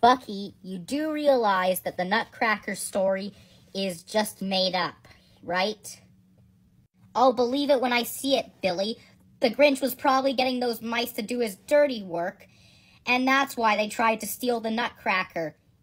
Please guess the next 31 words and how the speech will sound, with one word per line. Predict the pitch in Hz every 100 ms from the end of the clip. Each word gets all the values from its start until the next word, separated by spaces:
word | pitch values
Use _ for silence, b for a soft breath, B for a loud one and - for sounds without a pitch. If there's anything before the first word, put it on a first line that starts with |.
| _
and | 254
a | 233
bunch | 247 240
of | 214
other | 214 202
things | 262 190 165 -
too, | - 175
of | 143
course. | - 131 156 - - - b b b b _ _ _ _ _ _ _ b b _ _ 208 -
Bucky, | 247 247 254 226
you | 220 226
do | 254 320
realize | 302 262 220 214 208
that | 214
the | 185
Grinch | - 233 214 -
only | 277 294 302
tried | 269 269 269
to | 269
steal | - - 247
Christmas | 226 254 220 226 214
once, | 233 254 165 - - B B -
and | 220
after | 262 294 277
that | 254 226
one | 214 226 220
t-, | - - - _ _ _
failed | 233 233 220 -
attempt, | 208 - - 262 196 - _ b b b
he | 262 254
reformed. | 247 254 233 - 277 254 156 135 123 -